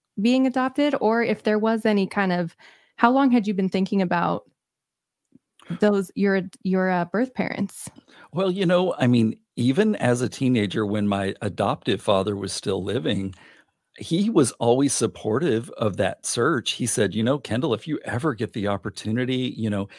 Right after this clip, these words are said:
Speaker 2: because he knew that I hoped to petition the courts to see if I could get those records released. I mean, D N A wasn't anything we were talking about in nineteen eighty-six, you know what I mean? Like, it wasn't,
Speaker 1: Right.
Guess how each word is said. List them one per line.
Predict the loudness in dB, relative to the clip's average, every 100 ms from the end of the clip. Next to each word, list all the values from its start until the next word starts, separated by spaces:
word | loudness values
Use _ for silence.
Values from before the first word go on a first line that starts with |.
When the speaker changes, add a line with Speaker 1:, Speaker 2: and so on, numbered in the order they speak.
| -6
Speaker 2:
because | 2 4 4
he | 2 2
knew | 4 2
that | 2 0
I | 2 2
hoped | 2 -2 -2 -10 -14
to | -6 -4 -4 -4
petition | -4 -4 -2 0 -2
the | -2
courts | -4 0 0 0 -6 -4
to | -4
see | -2 -2
if | 0
I | 0
could | -2 -6
get | -4
those | -2 -4 -6 -14 -20 _
records | -4 -2 -2 -2
released. | -4 -2 -4 -6 -12 0
I |
mean, | 2 2
D | 2 4
N | 4
A | 4 4
wasn't | 4 2 -2 -2
anything | -2 0 -2
we | -2 -4
were | -4
talking | -2 -2 -2 -8
about | -4 -4 -2
in | -2
nineteen | -4 -6 -8 -6
eighty-six, | -6 -8 -8 -4 -4 -4 -2
you | 2
know | 4
what |
I | 4
mean? | 2 2
Like, | 2 0
it | -6 0
wasn't, | 2 4 2
Speaker 1:
Right. | 0